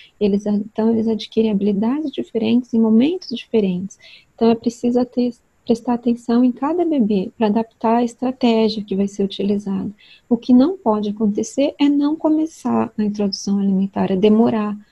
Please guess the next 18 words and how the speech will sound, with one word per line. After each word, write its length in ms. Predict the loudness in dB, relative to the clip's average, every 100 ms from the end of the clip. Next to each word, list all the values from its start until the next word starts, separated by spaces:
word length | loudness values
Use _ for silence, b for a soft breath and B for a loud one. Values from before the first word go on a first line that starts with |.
| _
deixar 280 | -8 -6 -6
passar 320 | -6 -8 -4
muito 520 | 0 4 6 4 2 0
tempo 500 | 6 8 8 6 2 -4 B B B
por 200 | -2 -2
causa 320 | 2 4 6 8
do 140 | 8
desequilíbrio 640 | 8 6 4 6 8 8
nutricional. 640 | 6 6 2 6 8 8 6
Só 160 | 4
o 80 | 4
leite 360 | 8 6 6 2
já 120 | 6
não 180 | 8 8
é 80 | 8
mais 280 | 8 6
suficiente, 840 | 2 -4 4 8 8 6 0 -4 2
né? 220 | 2 2